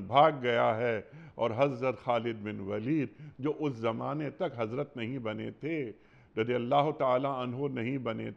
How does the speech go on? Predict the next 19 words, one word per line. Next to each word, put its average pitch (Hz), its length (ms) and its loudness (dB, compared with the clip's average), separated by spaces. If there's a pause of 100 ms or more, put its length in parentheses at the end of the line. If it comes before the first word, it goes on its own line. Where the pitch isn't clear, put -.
थे, 143 240 -2 (360)
उन्होंने 175 380 2
हमला 143 440 2
किया 147 320 0 (500)
और 131 300 0 (440)
वक्ती 170 500 -2
तौर 101 400 -4
पर 143 120 -2
कुछ 131 220 -10
हजीमत 113 500 -6 (160)
हुई। 139 280 -2 (840)
तो 220 60 2 (180)
आप 202 440 4
इन्हें 214 380 0
शरीक 185 540 0
मशवरा 202 600 2
करेंगे 185 640 2
तो 214 180 0
ये 202 680 2